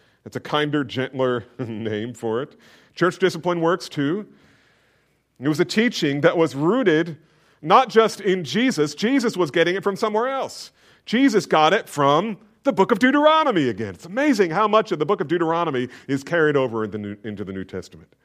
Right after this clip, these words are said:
But the law of God clearly stated that a charge against an elder or any Christian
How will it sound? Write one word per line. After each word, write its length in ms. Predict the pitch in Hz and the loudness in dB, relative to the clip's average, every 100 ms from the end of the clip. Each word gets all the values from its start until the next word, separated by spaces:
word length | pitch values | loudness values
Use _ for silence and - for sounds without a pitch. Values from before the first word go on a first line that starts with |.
| _ _ _ _ _ _ _ _ _ _ _ _ _ _ _ _ _ | _ _ _ _ _ _ _ _ _ _ _ _ _ _ _ _ _
But 120 | 175 170 | -4 0
the 100 | 175 | 2
law 440 | 170 208 254 254 | 2 2 4 2
of 140 | 180 | 2
God 460 | 170 165 123 123 131 _ | -2 -2 -2 -6 -10 _
clearly 720 | - - 180 233 247 240 240 | -18 -6 -4 0 -2 -2 -4
stated 640 | 214 - - 170 110 98 92 _ _ | -4 -8 -6 -6 -6 -8 -12 _ _
that 140 | 139 135 | -4 -4
a 60 | |
charge 520 | 131 - 180 202 185 | -4 -2 0 0 -2
against 380 | 160 147 151 - | -4 -4 -6 -8
an 100 | 135 151 | -10 -4
elder 460 | 151 160 180 196 | -4 -2 -4 -8
or 220 | - 113 131 | -8 -8 -6
any 200 | 135 180 | -8 -8
Christian 600 | - 117 - 107 113 | -8 -10 -10 -14 -14